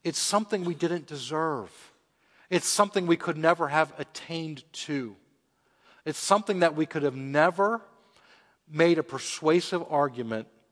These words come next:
strong enough to say, "I'm a good candidate for you to show favor to, God.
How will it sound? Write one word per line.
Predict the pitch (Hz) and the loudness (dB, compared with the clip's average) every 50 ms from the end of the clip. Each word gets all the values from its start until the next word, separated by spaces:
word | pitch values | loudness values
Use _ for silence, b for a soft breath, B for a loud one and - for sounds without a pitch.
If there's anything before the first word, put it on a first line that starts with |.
| _ _ _ _ _ _ _ _ _ _ _ _ _ _ _ _ _ _ _ _ _ _ | _ _ _ _ _ _ _ _ _ _ _ _ _ _ _ _ _ _ _ _ _ _
strong | - - - - - - 151 160 170 170 180 185 185 | -8 -6 -6 -6 -6 -4 0 2 2 2 2 0 -2
enough | 170 151 147 143 123 107 101 - - - - - - _ _ _ _ _ _ _ _ _ _ _ _ _ _ _ _ _ _ _ _ _ _ _ | -4 -4 -4 -4 -4 -4 -6 -10 -18 -20 -20 -20 -20 _ _ _ _ _ _ _ _ _ _ _ _ _ _ _ _ _ _ _ _ _ _ _
to | - 143 | -10 -8
say, | - - 156 139 131 139 135 - - - | -4 -2 0 0 0 0 -4 -4 -2 0
"I'm | 160 165 160 | 0 2 2
a | 147 | 0
good | 123 110 - - 151 170 170 - | -4 -4 -2 0 2 2 2 0
candidate | - - - 156 151 143 127 110 110 107 107 - _ _ _ _ _ _ _ _ _ _ _ _ _ _ _ _ _ _ _ _ | -4 -6 -4 -2 -2 -4 -4 -6 -6 -6 -6 -8 _ _ _ _ _ _ _ _ _ _ _ _ _ _ _ _ _ _ _ _
for | _ _ - - 151 139 | _ _ -10 -4 -4 -4
you | 127 123 139 143 | -4 -2 -4 -4
to | 127 123 | -4 -4
show | - - - 151 127 | -6 -6 -6 -4 -6
favor | 120 - - - 151 131 131 127 120 107 | -6 -6 -4 -2 -2 0 -2 -2 -4 -8
to, | - - - 113 104 | -12 -14 -16 -16 -12
God. | - - 95 92 95 95 92 95 | -10 -8 -8 -8 -8 -10 -12 -14